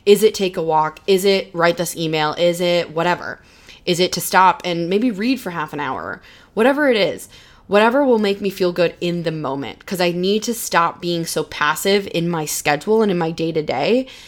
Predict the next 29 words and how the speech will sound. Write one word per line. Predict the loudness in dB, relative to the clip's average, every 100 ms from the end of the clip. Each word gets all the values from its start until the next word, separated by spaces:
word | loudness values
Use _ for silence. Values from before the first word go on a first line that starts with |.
| -20 -4
and | 0
just | 2 0 0
going | 0 0 -2
through | -4 -6
the | -4
motions. | -4 -6 -8 -14 -18 -18 -14
I | -2
think | -2
that | 0 0
that's | 2 2 -2 -2
what | 0 0 -4 -10 -12 _ _ _ _ _ _ _
felt | -6 2 4 2
really | 0 -4 -2 0 2 0 -2
upsetting | -8 -8 -4 0 2 2 0
and | -4
scary | -2 0 0 -2
to | -2
me, | 0 0
was | 2 0 2
that | 0 2 0 -2
I |
was | -2 -4
becoming, | -10 -4 -2 0 -2 -4 -6 -4
and | -2
I |
realized | 0 2 2 2 -2 -4 -4
I | -4
was | -2
becoming | -4 -2 -2 -2 -4